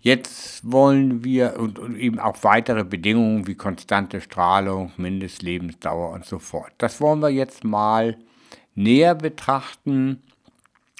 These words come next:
und, äh, schauen, äh, welche, äh, Situation wir im Kosmos antreffen. Und das Stichwort dazu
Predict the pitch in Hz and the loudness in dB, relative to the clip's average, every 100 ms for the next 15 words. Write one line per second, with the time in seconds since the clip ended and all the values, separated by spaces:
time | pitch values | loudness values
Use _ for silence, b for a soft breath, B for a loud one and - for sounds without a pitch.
0 | - 123 113 113 107 - 113 107 98 - | 0 4 6 4 0 -4 -2 -2 -4 -2
1 | 113 107 107 117 107 104 107 98 90 110 | 4 6 6 4 0 -2 -4 -6 -2 0
2 | 101 - 107 101 87 95 98 95 95 85 | 0 -2 -2 -2 -8 -10 -8 -8 -10 -12
3 | 95 95 92 98 104 113 127 107 - 107 | -14 -14 -14 -8 -4 0 2 0 2 2
4 | 110 107 101 92 - 95 - 95 - 98 | 2 0 -2 -4 -4 -4 -4 -8 -4 -2
5 | 110 104 - _ - 117 - 127 113 104 | -2 -4 -16 _ 0 0 0 -4 -4 -6
6 | 101 B B B B - 110 - - 131 | -8 B B B B -4 -4 -4 -2 -2
7 | 127 120 117 - 104 101 - 117 113 | -2 -2 -2 -2 -4 -4 -6 -6 -6